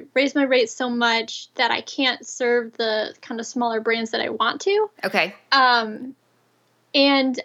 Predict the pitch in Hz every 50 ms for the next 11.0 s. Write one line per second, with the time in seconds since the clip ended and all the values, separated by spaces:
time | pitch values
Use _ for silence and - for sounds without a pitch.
0 | - - 277 277 269 262 262 262 262 262 262 254 - - - 254 - 320 311 -
1 | - 277 262 269 277 285 285 277 262 254 254 - - 254 247 233 254 240 247 302
2 | 330 311 262 233 233 233 240 240 233 220 - 247 226 226 220 220 233 - - 233
3 | - - 240 233 - - 247 240 233 226 226 226 226 226 226 233 _ _ _ _
4 | _ - - - 233 220 220 214 233 - - - - - 254 - - 247 240 240
5 | 226 - 277 277 294 302 277 285 294 285 277 262 240 - - 254 247 240 233 233
6 | - - 220 220 220 - 233 226 226 226 - - 247 220 220 220 - 240 226 220
7 | 226 240 - _ _ _ _ _ _ _ _ _ - - - - - - 269 262
8 | 269 269 277 269 254 262 254 262 262 254 247 - - 269 254 254 262 254 254 _
9 | _ _ _ - - 285 269 - - 285 277 277 285 277 - - 262 233 240 226
10 | 220 220 - - - _ _ 262 254 262 269 277 277 294 320 349 349 359 370 -